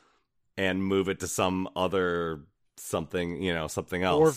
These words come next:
Speaker 2: find someone else's save that is already on it and put that in.
Speaker 1: You can do
Speaker 2: Sometimes,
Speaker 1: that. That,
Speaker 2: but, like
Speaker 1: <laughs> that is also, that was an option in Phantom Hourglass after we had to yell. Someone was like, "Here,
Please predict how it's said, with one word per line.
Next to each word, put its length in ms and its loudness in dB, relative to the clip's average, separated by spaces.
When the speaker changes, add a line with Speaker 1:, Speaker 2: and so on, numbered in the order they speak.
Speaker 2:
find 300 4
someone 280 0
else's 340 0
save 500 0
that 160 -4
is 160 -6
already 460 -2
on 260 -4
it 240 -8
and 160 -16
put 220 -8
that 260 -2
in. 100 -6
Speaker 1:
You 180 4
can 220 4
do 180 6
Speaker 2:
Sometimes, 280 8
Speaker 1:
that. 200 8
That, 0 -
Speaker 2:
but, 160 0
like 160 8
Speaker 1:
<laughs> 20 -4
that 220 12
is 200 2
also, 720 8
that 180 12
was 120 10
an 100 8
option 380 6
in 120 4
Phantom 300 6
Hourglass 720 8
after 540 4
we 200 0
had 220 6
to 100 -2
yell. 680 4
Someone 240 4
was 160 4
like, 200 8
"Here, 360 10